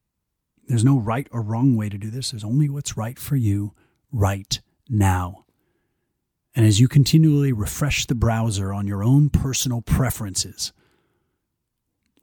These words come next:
as you continue to ask yourself, "What do I value? What do I appreciate? What do I want? What do I want?" Especially that question, "What do I want?"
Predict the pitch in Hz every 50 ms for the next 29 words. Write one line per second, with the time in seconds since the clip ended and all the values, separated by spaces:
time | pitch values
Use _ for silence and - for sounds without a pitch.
0 | _ _ - - 120 104 120 - - 120 - - 170 185 180 160 156 139 139 143
1 | 139 - - 120 - - - 101 95 - - 143 156 151 143 135 135 117 107 113
2 | 104 104 101 98 101 101 123 143 151 139 123 113 - - - 123 110 - - 113
3 | - - 101 160 190 196 180 165 127 117 123 104 98 101 - - - _ _ _
4 | _ _ _ _ _ _ _ _ _ _ _ _ _ _ _ _ _ _ - -
5 | 196 226 240 208 165 147 123 113 113 110 95 92 113 - - - - - - 226
6 | 196 - - 196 175 151 147 143 139 - - - 135 - - - 110 104 101 117
7 | 151 160 156 147 143 135 123 107 101 104 101 107 - - -